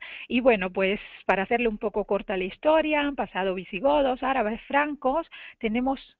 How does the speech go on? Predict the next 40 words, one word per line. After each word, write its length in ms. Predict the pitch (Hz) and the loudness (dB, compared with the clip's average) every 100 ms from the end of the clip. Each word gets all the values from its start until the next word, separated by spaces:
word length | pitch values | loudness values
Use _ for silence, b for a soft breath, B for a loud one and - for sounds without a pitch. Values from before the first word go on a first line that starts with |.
| _ | _
tres 240 | 311 311 | -2 -2
kilómetros 560 | - 262 262 254 226 226 | 0 2 4 2 -2 -2
de 120 | 196 | -4
muralla, 420 | 190 202 330 349 440 - | -2 2 4 2 -2 -6
cincuenta 400 | 220 208 196 196 | -2 0 0 0
y 60 | |
dos 220 | 196 254 - | 0 -2 0
torres 400 | 311 320 349 339 | 0 4 2 0
y 160 | - 226 | -4 -4
pues 220 | - - _ _ _ _ _ | -2 -4 _ _ _ _ _
tres 220 | - 208 | 0 0
millones 320 | 285 254 277 | 0 0 2
de 80 | 269 | 2
visitantes 560 | 214 190 180 196 220 - | 2 0 -4 -4 -4 -4
al 120 | 175 | 0
año. 340 | 170 175 175 - B B B | 0 0 -8 -10 B B B
Aquí 260 | - - 330 | 0 2 4
ahora 160 | 339 | 4
mismo 300 | 311 311 311 | 4 -2 0
lo 100 | 330 | 2
que 80 | 269 | 2
están 240 | 240 254 269 | 0 -2 -2
viendo 220 | 277 302 | 0 0
es 80 | 277 | 0
la 120 | 254 | -2
entrada 600 | 220 220 - 277 285 254 | -2 -6 -2 2 4 4
principal 680 | 208 214 208 - 196 185 | 2 -6 -6 -4 -2 -2
de 120 | 175 185 | 0 0
lo 120 | 185 | 0
que 200 | 208 185 | -2 -4
es 100 | 208 | -4
la 120 | 214 | -8
ciudad 300 | - 185 175 | -6 -4 -4
medieval, 520 | 180 185 180 165 160 | -4 -6 -4 -4 -6
que 100 | - | -8
nosotros 400 | 185 190 220 247 | -10 -8 -8 -6
llamamos 400 | 233 196 202 240 | -4 -4 -2 -4
la 120 | 196 180 | -4 -6
Puerta 420 | - 202 202 185 | -4 -6 -4 -8
Narbonesa. 760 | 170 170 170 175 185 - 180 | -6 -6 -8 -10 -16 -14 -14